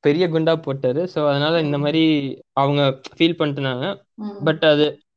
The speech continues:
Speaker 1: ஓ-, ஓரளவுக்கு பேசி, பேசி அப்படியே அதுல கன்வின்ஸ் ஆயிட்டாங்க. So, அவங்க வீட்ல ஓகேன்ட்டாங்க. எ-, நான் எங்க வீட்ல வந்து ரொம்ப நாளா இது பண்ணி, அப்புறம் ஓரளவுக்கு போயிருச்சு. "சரி, அ,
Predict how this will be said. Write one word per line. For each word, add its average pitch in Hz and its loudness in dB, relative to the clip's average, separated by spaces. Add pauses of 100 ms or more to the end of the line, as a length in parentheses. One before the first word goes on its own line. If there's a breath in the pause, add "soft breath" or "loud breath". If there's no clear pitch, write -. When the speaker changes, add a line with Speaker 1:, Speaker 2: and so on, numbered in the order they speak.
(120)
Speaker 1:
ஓ-, 147 0
ஓரளவுக்கு 156 0
பேசி, 151 0
பேசி 143 -4
அப்படியே 139 0 (360)
அதுல 147 2
கன்வின்ஸ் 143 0
ஆயிட்டாங்க. 120 -6 (360)
So, 185 0
அவங்க 170 4
வீட்ல 185 2
ஓகேன்ட்டாங்க. 139 -2
எ-, 135 -6
நான் 143 0
எங்க 143 -2
வீட்ல 147 -4
வந்து 147 0
ரொம்ப 139 0
நாளா 143 2
இது 135 0
பண்ணி, 147 -6
அப்புறம் 185 -2
ஓரளவுக்கு 151 0
போயிருச்சு. 139 -2
"சரி, 165 0 (180)
அ, 131 -4